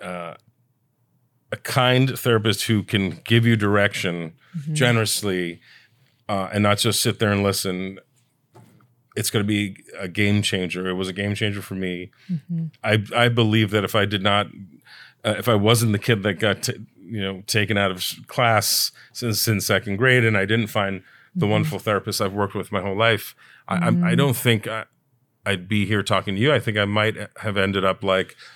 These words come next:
Speaker 1: a lot of the kids in my neighborhood, which, you know, uh, include death from overdose, death,
Speaker 2: Ugh.
Speaker 1: death by police, death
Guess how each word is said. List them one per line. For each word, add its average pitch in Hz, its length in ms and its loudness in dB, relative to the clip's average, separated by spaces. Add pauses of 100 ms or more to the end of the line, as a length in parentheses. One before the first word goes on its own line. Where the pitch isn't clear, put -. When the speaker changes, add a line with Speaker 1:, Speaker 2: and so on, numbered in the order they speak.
Speaker 1:
a 101 40 -4
lot 113 200 4
of 107 40 0
the 101 80 -2
kids 98 240 -2
in 95 80 -4
my 95 120 -2
neighborhood, 104 440 0
which, 98 360 -2 (260)
you 107 80 -2
know, 90 240 -2 (480)
uh, 92 380 -10 (260)
include 95 680 -6 (140)
death 95 240 0
from 107 320 -6
overdose, 98 580 0
death, - 460 -2 (240)
Speaker 2:
Ugh. 190 180 -2
Speaker 1:
death 117 320 2
by 110 140 4
police, 110 520 0
death - 540 -2